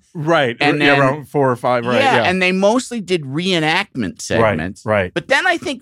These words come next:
Speaker 2: wasn't, like, what's his name? The, the Fox guy, you know, "We'll do it live." That
Speaker 1: Oh,
Speaker 2: guy.
Speaker 1: Bill O'Brien.
Speaker 2: Wasn't that Hard Copy?
Speaker 1: Or was that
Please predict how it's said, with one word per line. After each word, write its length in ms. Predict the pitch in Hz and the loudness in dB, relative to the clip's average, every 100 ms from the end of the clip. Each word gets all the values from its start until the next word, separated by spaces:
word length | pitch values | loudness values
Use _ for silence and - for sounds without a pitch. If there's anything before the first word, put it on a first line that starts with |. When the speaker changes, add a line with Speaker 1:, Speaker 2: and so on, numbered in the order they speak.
| _ - | _ -10
Speaker 2:
wasn't, 420 | 339 494 466 - | -8 -8 -10 -4
like, 280 | 202 180 _ _ _ _ _ _ _ _ _ _ _ | -4 -4 _ _ _ _ _ _ _ _ _ _ _
what's 320 | 117 139 139 | -4 -4 -4
his 180 | 120 95 | -10 -6
name? 320 | 95 82 82 | -6 -4 -4
The, 340 | 76 85 80 78 _ _ _ - | -2 -2 -2 -6 _ _ _ -4
the 80 | 104 | -4
Fox 560 | - 123 117 - - | 2 4 4 0 -8
guy, 500 | - 87 80 69 69 - | -4 -2 -2 -6 -12 -10
you 100 | 90 | -8
know, 100 | 82 | -6
"We'll 180 | 80 110 | -2 -2
do 280 | 117 247 277 | 0 2 2
it 80 | 269 | 4
live." 760 | 254 269 269 262 - - - - | 4 4 4 2 0 -4 -6 2
That 180 | 143 | 2
Speaker 1:
Oh, 40 | 120 | 4
Speaker 2:
guy. 120 | 113 | 4
Speaker 1:
Bill 140 | 147 | 4
O'Brien. 420 | 147 147 151 123 101 | 4 4 2 2 2
Speaker 2:
Wasn't 360 | 240 277 233 | 2 2 0
that 240 | 175 180 202 | 2 2 2
Hard 300 | 180 190 190 | 2 2 0
Copy? 460 | 202 190 202 214 196 | -2 -2 -4 -6 -2
Speaker 1:
Or 120 | 151 | 0
was 100 | 160 | 2
that 180 | 180 | -2